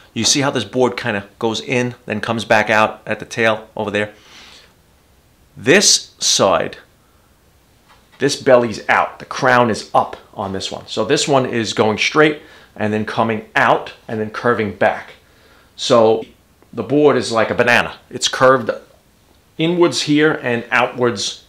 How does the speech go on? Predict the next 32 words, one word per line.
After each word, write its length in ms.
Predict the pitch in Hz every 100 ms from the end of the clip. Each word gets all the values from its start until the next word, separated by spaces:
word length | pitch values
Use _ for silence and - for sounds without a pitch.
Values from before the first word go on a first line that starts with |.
| -
on 180 | 113
the 120 | 107 104
other 140 | 98
side. 360 | - 98 - - _ - - - _
You 100 | 107
don't 460 | 95 - 135 175 170 - -
wanna 240 | 123 127 123
try 480 | - 127 110 104 101 - - - -
to 80 |
get 180 | 104 123
the 60 | 107
straight 420 | - - 143 156
edge 320 | 113 104 - - _ -
off 280 | - 135 131
of 240 | - - - - - - -
the 320 | 101 110 107 - _ _ -
inside 560 | 165 160 127 104 104
crown. 280 | - 107 - - - _ _ - - - _ _ _ - - - - -
What 180 | 104 98
you 80 | 110
wanna 340 | 143 202 -
do 380 | 110 113 110 110
is 560 | 127 117 110 107 - - _ _ _ _ _ _
get 320 | 131 - - _ _ _ _ _
from 260 | - 113 113
the 180 | 110 135
edge 220 | 139 -
here 480 | - 165 127 101 - - - _ _ _ - - _ _ -
to 100 | 113
the 180 | 110 -
edge 200 | 135 135
here 380 | 151 117 123